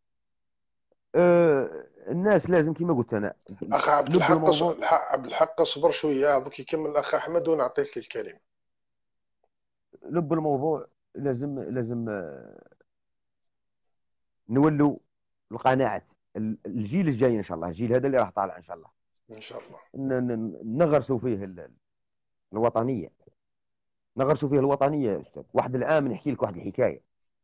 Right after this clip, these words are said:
Speaker 2: اصبر
Speaker 1: واحد
Speaker 2: برك
Speaker 1: العام
Speaker 2: الاخ احمد،
Speaker 1: ون-، ون-،
Speaker 2: الاخ
Speaker 1: ونكون،
Speaker 2: ولا الاخت
Speaker 1: ونكون
Speaker 2: اللي
Speaker 1: في
Speaker 2: ترمز
Speaker 1: أستاذ.
Speaker 2: للاسم
Speaker 1: والله
Speaker 2: تاعك ب-، بسوسن،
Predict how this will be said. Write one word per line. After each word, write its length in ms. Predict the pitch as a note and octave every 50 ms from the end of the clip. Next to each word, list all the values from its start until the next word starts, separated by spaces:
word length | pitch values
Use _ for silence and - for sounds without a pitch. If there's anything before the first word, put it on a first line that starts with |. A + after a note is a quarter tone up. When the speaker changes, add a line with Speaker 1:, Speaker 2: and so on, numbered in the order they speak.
| _ _ _ _ - - _ _ _ _ _ _ _ _ _ _ _ _ _ _ _ _ - - - - - - - -
Speaker 2:
اصبر 220 | - - - -
Speaker 1:
واحد 120 | - - B2+
Speaker 2:
برك 140 | D3+ C3
Speaker 1:
العام 140 | D3 D#3+ E3
Speaker 2:
الاخ 200 | D#3+ D3 - -
احمد، 260 | D#3+ C#3 C#3+ - D3+
Speaker 1:
ون-، 160 | D#3+ E3 E3+ D#3
ون-، 80 | F3 G3+
Speaker 2:
الاخ 100 | G3 E3
Speaker 1:
ونكون، 260 | F3 D3+ D3 D#3 -
Speaker 2:
ولا 100 | D#3+ D#3+
الاخت 320 | D3+ D#3 D#3 - - -
Speaker 1:
ونكون 200 | D#3 D3+ C#3 F#3
Speaker 2:
اللي 120 | F3+ C#3+ C3+
Speaker 1:
في 60 | D#3+
Speaker 2:
ترمز 240 | D3+ C#3 C#3 C#3 A#2
Speaker 1:
أستاذ. 120 | B2 C3
Speaker 2:
للاسم 260 | C3+ C#3+ D#3+ C#3+ B2+
Speaker 1:
والله 220 | C#3+ D#3 F#3 E3 -
Speaker 2:
تاعك 340 | D3 D3 C3+ C#3 - -
ب-، 360 | C#3 A#2+ A2+ C3+ C3+ B2+ A#2 -
بسوسن، 580 | - - - D3+ D3 B2+ - F3 F#3 E3+ A2+